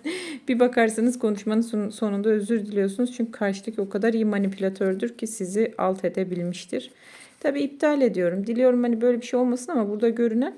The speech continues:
sonrasında bunun farkına vardığınız için siz kazanıyorsunuz. Nasıl kazanıyorsunuz? Bu bir, e, konuşma. <laughs> Konuşmanın kazanımı, kazananı var mıdır? Var gibi görünüyor.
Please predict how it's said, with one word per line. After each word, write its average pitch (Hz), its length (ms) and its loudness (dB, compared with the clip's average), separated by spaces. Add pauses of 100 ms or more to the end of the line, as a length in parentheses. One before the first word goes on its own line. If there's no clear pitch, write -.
(500)
sonrasında 339 720 -2
bunun 262 180 2
farkına 247 520 2
vardığınız 214 440 2
için 381 140 -6
siz 247 500 -4 (220)
kazanıyorsunuz. 185 760 -2
Nasıl 233 280 2
kazanıyorsunuz? 170 760 0
Bu 196 120 2
bir, 190 220 0 (320)
e, 165 420 0
konuşma. 185 560 -4 (260)
<laughs> - 280 -10
Konuşmanın 214 580 2
kazanımı, 220 640 4
kazananı 214 500 0
var 240 160 4
mıdır? 220 280 0
Var 277 260 2
gibi 202 300 -4
görünüyor. 175 400 -2